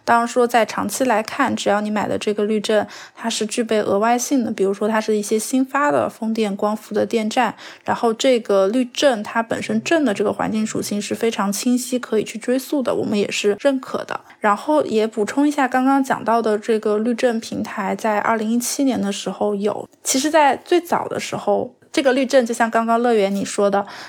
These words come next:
它是应对补贴的一个手段嘛，所以最早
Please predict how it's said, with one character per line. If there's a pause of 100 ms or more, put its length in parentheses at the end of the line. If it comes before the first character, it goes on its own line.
它
是 (140)
应
对 (160)
补
贴
的
一
个
手
段
嘛， (340)
所
以
最
早